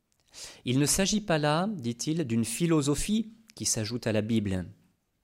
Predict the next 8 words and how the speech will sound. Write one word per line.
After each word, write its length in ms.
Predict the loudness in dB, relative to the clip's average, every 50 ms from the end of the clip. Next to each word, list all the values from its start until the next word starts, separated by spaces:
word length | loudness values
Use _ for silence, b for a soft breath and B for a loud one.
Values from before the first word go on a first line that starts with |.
| B B B B B B
C'est 360 | 0 2 2 2 2 2 0
une 160 | 2 2 2
protection 1000 | 0 -2 -4 -4 0 0 0 2 0 -2 -2 -2 -2 -2 -2 -2 -2 -2 -2 -4 -6 -8 -4
contre 520 | -2 0 0 -2 -2 -6 -6 -6 -6 -6 -8 -6 -2
l'emprise 640 | 0 0 0 0 -2 -4 -6 -2 -2 -2 0 -2 -2
de 220 | -6 -4 -4 -2
la 100 | -2 -2
philosophie. 920 | -4 -4 -6 -4 -2 -2 0 0 -2 -2 -4 -4 -6 -6 -6 -6 -8 -12 -16